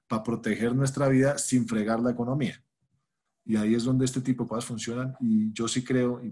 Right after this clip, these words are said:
y, y, pues es parte de lo que hay mucho a, a lo largo de la presentación, es que eso depende de nosotros y al final, pues, el tema cultural, pues, es, es tremendamente,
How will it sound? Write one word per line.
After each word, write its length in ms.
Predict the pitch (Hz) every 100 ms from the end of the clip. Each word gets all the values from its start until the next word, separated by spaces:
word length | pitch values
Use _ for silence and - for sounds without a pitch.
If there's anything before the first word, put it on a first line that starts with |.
| -
y, 360 | 101 95 98
y, 60 | 90 -
pues 180 | 90
es 140 | 98 -
parte 320 | 110 107 120
de 40 |
lo 80 | 110
que 120 | -
hay 80 | 95
mucho 480 | 107 110 117 107 90
a, 60 | 87
a 40 |
lo 80 | 90
largo 140 | 92
de 60 | 104
la 80 | 110
presentación, 340 | 92 85 95
es 80 | 98
que 100 | 110
eso 160 | 107 110
depende 260 | 101 98
de 60 | 110
nosotros 460 | 95 - - 110
y 40 | 98
al 100 | 90
final, 280 | 92 92 95
pues, 140 | 101
el 80 | 92
tema 220 | 95 101
cultural, 580 | 107 92 90 92 92 92 _ _ _ _ _ _
pues, 200 | 101 95
es, 340 | 101 101 - -
es 160 | 98
tremendamente, 1300 | - 107 107 107 107 104 104 98 - 101 101 95